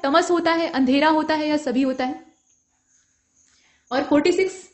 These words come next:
इसका जो करेक्ट आंसर है वो इसमें से घ हो जाएगा। ये सभी का पर्यायवाची होता है। ध्वांत मतलब होता है अंधेरा, ठीक। तमिश्र उसी को कहा जाता है, तमस कहा जाता है, अंधेरा कहा जाता है, किल्विस कहा जाता है, तमराज किल्विस, और सभी इसमें हो जाएगा।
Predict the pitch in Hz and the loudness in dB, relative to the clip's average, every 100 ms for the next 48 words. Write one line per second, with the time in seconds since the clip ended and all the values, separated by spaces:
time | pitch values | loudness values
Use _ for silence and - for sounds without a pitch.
0 | - - 302 311 302 311 339 320 294 311 | -20 -8 -4 -2 0 -2 0 -2 0 0
1 | 320 370 262 262 247 240 220 277 302 294 | 0 -2 -4 -4 -6 -4 0 2 4 4
2 | 277 269 277 285 285 359 370 339 320 294 | 2 0 -2 0 2 2 2 2 2 2
3 | 285 269 247 240 208 277 320 349 330 330 | 0 -4 -4 -8 -2 -2 0 -2 -2 -2
4 | 294 285 311 320 254 247 254 196 - - | -2 0 -2 -2 -2 0 0 -2 -6 -20
5 | _ _ _ _ _ _ - 330 - - | _ _ _ _ _ _ -4 -4 -4 -16
6 | _ _ _ _ _ - 262 320 339 320 | _ _ _ _ _ -4 0 0 2 2
7 | 349 349 339 339 339 330 339 359 262 269 | 4 2 2 4 2 0 -2 -2 -2 0
8 | 320 330 320 320 311 302 311 254 247 285 | -2 0 0 2 0 -2 -4 -2 0 2
9 | 302 302 294 285 285 285 277 285 285 339 | 2 2 2 0 0 -4 0 0 2 0
10 | 339 311 294 277 285 285 285 _ _ _ | 0 2 2 0 -2 -2 -8 _ _ _
11 | 240 247 277 277 277 254 277 - _ - | -4 2 2 2 -2 -2 -6 -10 _ -20
12 | _ - 262 311 - - 339 311 349 302 | _ -4 2 2 0 -4 0 4 2 2
13 | 262 220 214 226 | -2 -2 -4 -6